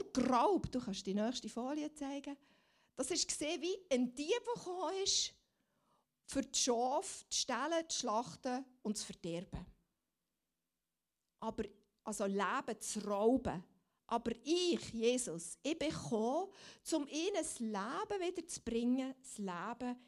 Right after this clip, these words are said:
in der ganzen Fülle. Wir wissen, in dieser Zeit, wo Jesus ist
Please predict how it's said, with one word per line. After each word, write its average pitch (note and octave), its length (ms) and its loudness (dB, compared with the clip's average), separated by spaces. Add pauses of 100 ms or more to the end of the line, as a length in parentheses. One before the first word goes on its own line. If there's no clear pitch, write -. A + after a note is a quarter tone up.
in G#3+ 120 2
der - 100 2 (220)
ganzen A3+ 500 4
Fülle. F3 480 0 (3750)
Wir C#4+ 120 10
wissen, G4 340 4
in G4 60 8
dieser C#4+ 280 6
Zeit, E4+ 540 4
wo B3+ 80 8
Jesus D#4 540 6
ist C#4+ 320 6